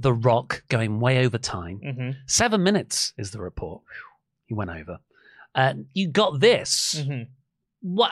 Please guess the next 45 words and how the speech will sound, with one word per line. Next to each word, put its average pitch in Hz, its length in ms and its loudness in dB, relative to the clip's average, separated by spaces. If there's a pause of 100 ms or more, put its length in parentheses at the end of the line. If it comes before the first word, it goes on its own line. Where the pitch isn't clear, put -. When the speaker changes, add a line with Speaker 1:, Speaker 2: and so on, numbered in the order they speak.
(120)
Speaker 1:
How? 202 340 0
How 196 200 2
did 175 160 -4
you 175 160 2
experience 135 1000 0
Adam 104 300 -4
Cole's 92 640 -6 (240)
explanation - 640 -8
and, 156 180 4
and 170 160 4
Speaker 2:
I - 40 2
Speaker 1:
whole 220 240 4
repackaging? 139 680 -2
To - 80 -18
be 90 80 -14
honest, 87 320 -12
Speaker 2:
I 170 60 4
mean, 196 140 6
I 190 440 4 (220)
loved 147 260 2
all 147 140 2
of - 80 -8
it. - 80 -12 (120)
Speaker 1:
Mm. 127 220 0
Speaker 2:
Um, 147 380 2 (580)
as 190 220 4
someone 131 480 0
who, 131 340 -4
on 123 220 -2
the 120 160 -6
best - 540 -4 (140)
wrestling 135 360 -2
entrance 135 320 -8
music 120 320 -10
T 131 160 -2
L 117 100 -2
C 120 420 -6
episode, 117 580 -10 (140)
go 123 60 0
and 110 140 -6
watch 123 240 -6
it, 104 180 -4 (240)
had 131 300 -2
number 156 240 4
one, 139 340 2